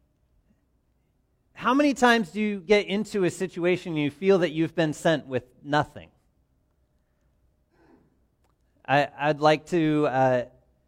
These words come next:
think of the kids here, okay, going into a new school,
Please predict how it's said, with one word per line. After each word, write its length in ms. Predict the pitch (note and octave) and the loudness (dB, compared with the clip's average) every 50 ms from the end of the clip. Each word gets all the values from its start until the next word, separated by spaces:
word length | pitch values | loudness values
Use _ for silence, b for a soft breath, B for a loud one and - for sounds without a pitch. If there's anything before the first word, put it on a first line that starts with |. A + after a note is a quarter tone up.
| _ _ _ - - | _ _ _ -6 -2
think 180 | G3 F#3+ - | -2 -2 0
of 60 | F#3 D3+ | -2 -4
the 60 | D3+ | -4
kids 480 | - - G3+ G3 G3+ G3 - - - - _ | -4 0 2 2 2 2 0 -14 -18 -20 _
here, 300 | B2+ F#3 G3+ G#3 A3+ A3+ | 0 2 4 4 4 2
okay, 240 | G#3 - - G3 G3 | 0 2 2 2 2
going 320 | D#3+ F#3 G3 G3+ G3+ G3 | 4 4 4 4 4 2
into 260 | G3 G3+ G3 G3+ G#3+ | 0 -2 0 2 2
a 80 | G3 F3+ | 2 2
new 180 | F3 F#3+ G3+ F#3+ | 2 0 0 -2
school, 560 | G3 - - G3+ F#3+ G#3 B3 C4+ D4 C4+ | -4 -4 0 2 4 4 4 4 2 -4